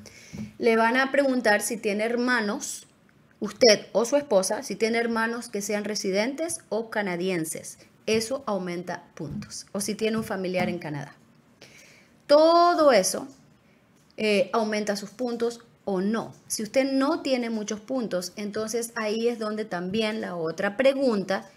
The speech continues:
es, si usted tiene oferta de trabajo.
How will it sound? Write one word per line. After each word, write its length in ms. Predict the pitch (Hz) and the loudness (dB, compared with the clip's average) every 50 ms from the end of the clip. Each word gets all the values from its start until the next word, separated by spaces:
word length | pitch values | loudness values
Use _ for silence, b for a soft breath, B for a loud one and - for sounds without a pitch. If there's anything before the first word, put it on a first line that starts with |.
| B _ _ | B _ _
es, 400 | - 220 208 165 147 - - - - _ B B B B B B B | 4 4 4 4 2 -4 -10 -12 -14 _ B B B B B B B
si 140 | - - 220 | -6 -6 -4
usted 280 | 208 - 254 254 254 | 2 4 4 4 4
tiene 420 | 254 285 285 277 285 294 302 - - | 4 0 0 0 0 -2 -2 -4 -4
oferta 540 | - 220 214 - - 233 233 233 226 233 220 | -6 -6 -6 -2 0 0 0 2 0 0 0
de 60 | 202 | 0
trabajo. 420 | 196 - 175 151 - - - - | 0 -2 -2 -4 -4 -6 -8 -14